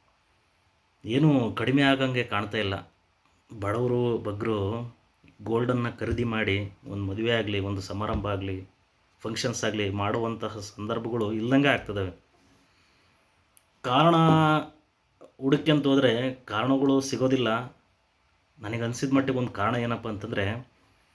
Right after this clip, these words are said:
ಜನರು ಬಂದಂತಹ ಹಣವನ್ನ, ಅವರೇನು ಅರ್ನಿಂಗ್ಸ್ ಮಾಡ್ತಾರಲ್ಲ, ಆ ಹಣನ ಎಲ್ರೂ ಕೂಡ ಒಂದು ಅರ್ನಿಂಗ್ಸ್ ಬಂತು ಅಂತಂದ್ರೆ ನಾವೇನೋ ಒಂದು ಗೋಲ್ಡ್ ಮಾಡಿಸ್ಬೇಕು, ಗೋಲ್ಡ್ ಚೈನ್ ಮಾಡಿಸ್ಬೇಕು, ಗೋಲ್ಡ್ ಬ್ರಾಸ್ಲೆಟ್ ಮಾಡಿಸ್ಬೇಕು,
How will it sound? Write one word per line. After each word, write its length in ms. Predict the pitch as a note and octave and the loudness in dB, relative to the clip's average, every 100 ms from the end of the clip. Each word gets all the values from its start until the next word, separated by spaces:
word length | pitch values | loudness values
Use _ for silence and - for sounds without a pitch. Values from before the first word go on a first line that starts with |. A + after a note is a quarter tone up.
| _ A2 | _ -8
ಜನರು 580 | G#2+ B2+ D3+ B2 C#3+ C3 - G#2 | 0 4 6 6 4 0 -6 -4
ಬಂದಂತಹ 760 | B2+ C#3+ C#3+ C3+ C3+ C3 C3+ | 0 2 2 2 0 2 0
ಹಣವನ್ನ, 480 | C3+ A2 A2+ A2 G2+ | 0 -4 -4 -4 -4
ಅವರೇನು 600 | F#2+ - A2+ B2 C3 A#2+ | -6 -8 -4 -2 -2 -4
ಅರ್ನಿಂಗ್ಸ್ 460 | - A#2+ C3 C3+ C3 | -6 0 2 2 -2
ಮಾಡ್ತಾರಲ್ಲ, 600 | A#2 G#2+ G#2+ B2 - - | -6 -4 -4 -4 -6 -12
ಆ 220 | G#2+ A2+ B2+ | -6 -2 -2
ಹಣನ 420 | A2+ A#2+ D3+ B2+ A#2+ D#3+ D#3+ - | 0 2 4 4 2 -2 -6 -12
ಎಲ್ರೂ 580 | A#2+ G#2 C3 F3 F#3 G3+ | -8 -2 2 4 6 4
ಕೂಡ 240 | - D3+ A2 G2 _ _ _ B2+ | 4 0 0 -4 _ _ _ -10
ಒಂದು 200 | B2+ A#2 | -4 -2
ಅರ್ನಿಂಗ್ಸ್ 360 | C3+ D3+ D#3 | 2 0 0
ಬಂತು 260 | C3 B2+ A#2 | -4 -4 -6
ಅಂತಂದ್ರೆ 300 | G#2+ A2+ C#3+ | -6 -2 -2
ನಾವೇನೋ 400 | G#2+ G2 G#2 A#2 | 0 -2 -2 -4
ಒಂದು 200 | G#2 B2 B2 - F#2 | -4 -6 -10 -14 -4
ಗೋಲ್ಡ್ 200 | A2 G2 | -2 -2
ಮಾಡಿಸ್ಬೇಕು, 640 | F#2 - - - F#2+ F2+ _ _ - | -4 -6 -10 -10 -10 -12 _ _ -2
ಗೋಲ್ಡ್ 220 | B2 D#3 | 4 4
ಚೈನ್ 200 | D#3 B2+ | 4 0
ಮಾಡಿಸ್ಬೇಕು, 680 | A#2 G#2+ - G2+ - G2 F#2+ _ _ _ G#2 | 0 -6 -6 -8 -6 -6 -8 _ _ _ 0
ಗೋಲ್ಡ್ 280 | C3+ D3+ | 4 4
ಬ್ರಾಸ್ಲೆಟ್ 420 | A#2+ B2 C3+ B2 G#2 | 4 0 2 2 0
ಮಾಡಿಸ್ಬೇಕು, 560 | G2+ - F#2 - F#2 | -6 -8 -12 -12 -16